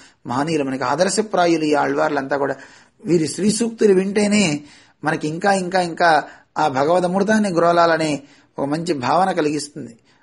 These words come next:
అలాంటి మహానుభావులు తొండరుడిప్పుడు ఈ ఆళ్వార్ అనే మహానుభావులు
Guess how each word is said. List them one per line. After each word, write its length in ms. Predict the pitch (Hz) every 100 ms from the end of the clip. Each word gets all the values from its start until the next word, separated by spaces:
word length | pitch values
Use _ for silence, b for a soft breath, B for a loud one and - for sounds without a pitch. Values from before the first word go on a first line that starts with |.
| _ 139
అలాంటి 260 | 139 143
మహానుభావులు 680 | 139 135 156 151 156 147 131 131 b b _ -
తొండరుడిప్పుడు 600 | 139 160 180 156 143 143
ఈ 80 | 135
ఆళ్వార్ 380 | 131 127 151 160
అనే 160 | 147
మహానుభావులు 600 | 135 131 151 151 185 147